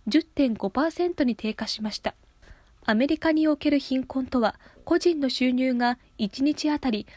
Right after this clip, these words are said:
三十五ドル未満、または四人家族の収入が一日あたり七十ドル未満であると定義されています。市場が中京ウイルス流行の影響を被ることで、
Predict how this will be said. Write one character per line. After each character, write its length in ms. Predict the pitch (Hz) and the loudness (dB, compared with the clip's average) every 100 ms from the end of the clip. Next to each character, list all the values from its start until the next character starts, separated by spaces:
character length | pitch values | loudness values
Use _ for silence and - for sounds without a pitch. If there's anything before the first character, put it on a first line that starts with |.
| - | -8
三 280 | - 330 330 | 0 0 2
十 180 | 302 262 | 0 0
五 160 | 220 | 0
ド 120 | 220 | 0
ル 100 | 254 | 2
未 140 | 262 254 | 0 0
満、 200 | 220 202 - - - | -2 -6 -14 -14 0
ま 140 | 233 | 0
た 160 | 269 269 | 0 2
は 200 | 226 - | 2 0
四 120 | 214 220 | 0 0
人 200 | 302 320 | 0 -2
家 140 | 330 | -2
族 240 | 339 320 | -2 0
の 100 | 262 | 0
収 200 | 233 247 | 0 0
入 220 | 254 262 254 | 0 0 0
が 240 | 240 247 - - | 0 0 -6 -6
一 220 | 214 - | -4 0
日 260 | 285 311 311 | 0 0 -2
あ 80 | 311 | -2
た 120 | 262 | -2
り 160 | 214 - - - | -2 -4 -14 -4
七 220 | 220 277 | 0 0
十 240 | 311 339 339 | 0 0 0
ド 120 | 339 | 2
ル 80 | 339 | 2
未 160 | 339 | 2
満 220 | 339 330 247 | 2 2 0
で 100 | 240 | 0
あ 100 | 254 | 0
る 100 | 247 | 0
と 180 | 208 | -2
定 200 | - 269 285 | 0 2 2
義 140 | 247 | 0
さ 140 | - | -4
れ 80 | 208 | -4
て 120 | 208 | -4
い 60 | 208 | -4
ま 140 | 202 | -6
す。 140 | 233 - _ _ - - _ | -8 -14 _ _ -20 -20 _
市 200 | - 233 | -4 0
場 220 | 240 302 | 2 2
が 220 | 285 285 - - | 2 0 -2 0
中 200 | 302 330 | 0 2
京 200 | 359 359 | 2 4
ウ 120 | 359 | 4
イ 40 | |
ル 80 | 320 | 2
ス 120 | - | 0
流 220 | 220 247 | 0 0
行 240 | 269 277 262 | 0 0 2
の 200 | 262 254 | 2 0
影 260 | 226 254 | 0 -2
響 300 | 277 302 285 | 0 2 2
を 40 | 285 | 2
被 360 | - 294 311 | 0 -2 0
る 120 | 311 277 | 0 0
こ 100 | 240 | -2
と 140 | 220 | -4
で、 140 | 202 | -4